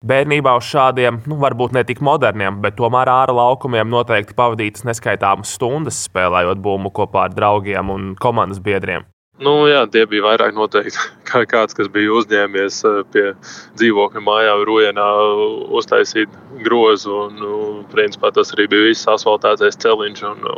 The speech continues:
Speaker 2: un grozs. Tā kā, protams, ka būtu bijis forši tajā vecumā, ja būtu šādas kvalitātes laukumu. Bet, eh, tajā laikā mums tas netraucēja, galvenais bija grozs un bumba, un varēja cits draugs savākt un uzspēlēt.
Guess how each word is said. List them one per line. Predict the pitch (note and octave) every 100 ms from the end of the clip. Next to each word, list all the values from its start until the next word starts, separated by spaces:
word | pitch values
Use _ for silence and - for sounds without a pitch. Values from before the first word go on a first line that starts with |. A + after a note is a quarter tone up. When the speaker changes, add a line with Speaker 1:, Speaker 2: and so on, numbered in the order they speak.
| A2
Speaker 2:
un | G#2
grozs. | A2 G#2 - - - - - - -
Tā | G2+
kā, | G#2 G2 G2 F#2 - - -
protams, | A#2 G2
ka | G#2+
būtu | A2 G#2+
bijis | G#2 -
forši | A#2 A2 - A2
tajā | G#2 G#2+
vecumā, | G#2+ G#2 G2+
ja | G2
būtu | G2+ G2 G#2 G#2 G2+ G#2 G2+ -
šādas | A2+ G#2 G2+ -
kvalitātes | G#2+ G#2 G#2+ G2 -
laukumu. | G#2 G#2 A2 A2+ - - - - - - - - -
Bet, | G#2 G2+ - -
eh, | G2+ G2+ F#2+ - - - _ -
tajā | A2+ G2+
laikā | G#2+ A2+ G2+
mums | F#2+
tas | G2 G#2+
netraucēja, | G#2+ G#2 G2+ A2 G2+
galvenais | G2+ G2 -
bija | G2+ G#2
grozs | G#2+ F#2 G#2+
un | G2+
bumba, | G#2 A2 - - - - - - - -
un | G2 G2+
varēja | G2 G2 G2 F2
cits | - G2+ - -
draugs | G#2+ G#2+ G2+ G2
savākt | A2 G#2 G2+ G2
un | G#2
uzspēlēt. | G#2 - G2+ G2+